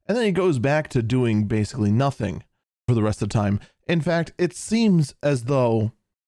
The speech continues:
day-to-day operations were done by Dan Clancy, who, by the way, is taking over as C E O.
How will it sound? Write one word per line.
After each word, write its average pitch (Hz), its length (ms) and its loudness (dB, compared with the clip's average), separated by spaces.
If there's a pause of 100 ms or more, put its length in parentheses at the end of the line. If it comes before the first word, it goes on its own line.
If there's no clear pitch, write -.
(120)
day-to-day 135 360 2
operations 117 520 0
were 110 120 2
done 110 200 0
by 110 140 0
Dan 104 540 0 (460)
Clancy, 160 600 0 (220)
who, 185 180 2
by 175 160 2
the 165 80 0
way, 139 240 2
is 127 260 0
taking 127 520 0
over 113 400 2
as 110 200 -2
C - 360 0
E - 80 -2
O. 123 240 0